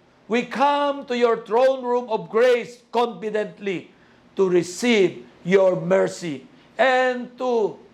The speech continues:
ask for your grace in our times of need." Shout hallelujah. We have a strong tower. We have a mighty God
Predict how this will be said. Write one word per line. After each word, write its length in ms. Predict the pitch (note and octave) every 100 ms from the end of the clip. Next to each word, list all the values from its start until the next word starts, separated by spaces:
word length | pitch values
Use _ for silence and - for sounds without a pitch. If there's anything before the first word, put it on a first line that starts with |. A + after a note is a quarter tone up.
| -
ask 600 | C4+ C#4 A3+ F3+ - - _ _ -
for 240 | A#3+ A3+
your 240 | G#3 G3+
grace 640 | F#3 E3 B3 B3 F#3+ - - _ _ -
in 240 | F3+ F3 -
our 320 | G3 F3+ D#3
times 440 | D#3+ D#3+ D3+ C#3+ -
of 160 | C#3 C3
need." 240 | C#3 B2+ - - _ -
Shout 400 | - B3 B3 G3
hallelujah. 720 | G3 A3+ G#3+ G#3 A3 F#3+ C#3+ - _ _ _ -
We 300 | D3+ A3 A3
have 180 | G3+ F#3+
a 80 | F3+
strong 480 | - - C4+ C4 -
tower. 560 | A3+ A3+ A3 G3+ - - E3
We 180 | G3+
have 160 | F#3+ F#3
a 140 | D#3+
mighty 500 | C#3+ F#3 D#4+ E4 C4+
God 240 | G#3+ F3+